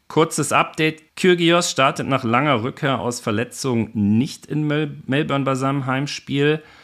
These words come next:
Und wer es noch nicht mitbekommen hat, Nadal leider auch nicht, weil er sich wieder verletzt hat. Da blutet mir wirklich das Herz. Ist wenigstens nicht die alte Verletzung, sondern eine andere Muskelverletzung. Das macht ein bisschen Hoffnung für Paris. Ich glaub, jeder,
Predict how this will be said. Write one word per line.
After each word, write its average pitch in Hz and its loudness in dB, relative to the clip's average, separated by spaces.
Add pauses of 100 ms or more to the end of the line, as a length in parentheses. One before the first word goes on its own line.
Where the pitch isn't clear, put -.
Und 127 4
wer 120 4
es 139 -2
noch 127 4
nicht 135 4
mitbekommen 147 0
hat, 139 2 (140)
Nadal 123 2
leider 131 4
auch - 2
nicht, 170 0
weil 123 2
er 123 0
sich 123 -6
wieder 165 2
verletzt 147 -4
hat. 147 -2
Da 107 0
blutet 135 -2
mir 131 0
wirklich 127 -6
das - -4
Herz. 151 -2
Ist 123 -2
wenigstens 156 2
nicht 160 2
die - -4
alte 165 2
Verletzung, 151 -2
sondern 127 0
eine 123 2
andere 127 0
Muskelverletzung. 143 0 (160)
Das - 0
macht 131 2
ein 117 -2
bisschen 135 0
Hoffnung 135 -2
für 123 -6
Paris. 117 -2
Ich - -16
glaub, 131 2
jeder, 123 0